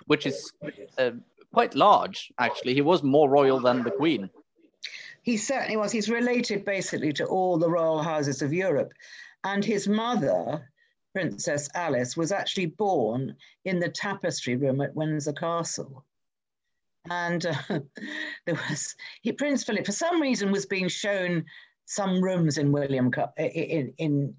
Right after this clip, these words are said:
Speaker 2: in, uh, Windsor Castle. Maybe they redecorated them or something. And they were saying, "Oh, oh, sir, um, this is the, you know, this is the tapestry room."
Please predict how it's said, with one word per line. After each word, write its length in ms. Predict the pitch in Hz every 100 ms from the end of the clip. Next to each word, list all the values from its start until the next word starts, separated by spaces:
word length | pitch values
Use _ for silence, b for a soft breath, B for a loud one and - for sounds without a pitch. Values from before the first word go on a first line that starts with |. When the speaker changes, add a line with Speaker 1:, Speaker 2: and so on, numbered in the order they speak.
| -
Speaker 2:
in, 360 | 156 143 135 - _ _
uh, 100 | 135
Windsor 320 | 139 151 147
Castle. 280 | 156 139 156
Maybe 340 | 175 208 196 170
they 280 | 160 160 147 - B B -
redecorated 760 | 190 147 190 - 160 139 139
them 140 | 113 131
or 60 |
something. 300 | 131 135 143 139 B B
And 100 | 202
they 60 | 190
were 80 | 185
saying, 260 | 196 185 202
"Oh, 220 | 208 -
oh, 80 | 202
sir, 440 | 180 202 180 175 -
um, 360 | 190 180 175 165 _ _ _ _ -
this 480 | 113 151 185 - 185
is 160 | 165
the, 120 | 175
you 160 | 160 -
know, 120 | 165
this 180 | 175 170
is 240 | 170 156 160
the 100 | 170
tapestry 560 | 175 165 147 - 147
room." 360 | 139 127 117